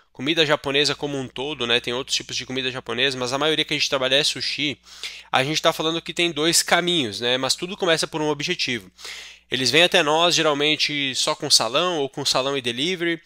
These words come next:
Então, essa estratégia aqui, ela vai abranger várias, ah, canais de venda. Não necessariamente precisa ser só salão ou só delivery. Então, a gente tem que ter um objetivo por trás.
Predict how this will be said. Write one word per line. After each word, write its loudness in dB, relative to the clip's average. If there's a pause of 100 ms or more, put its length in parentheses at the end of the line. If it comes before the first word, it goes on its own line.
(260)
Então, 0
essa 4
estratégia 4
aqui, -2
ela 4
vai 6
abranger 2 (220)
várias, 8 (360)
ah, 2
canais 8
de 6
venda. 8
Não 0
necessariamente 4
precisa 2
ser 4
só 6
salão 2
ou 0
só 2
delivery. -4
Então, -4
a 0
gente 2
tem 2
que -12
ter 2
um 4
objetivo 0
por -8
trás. 4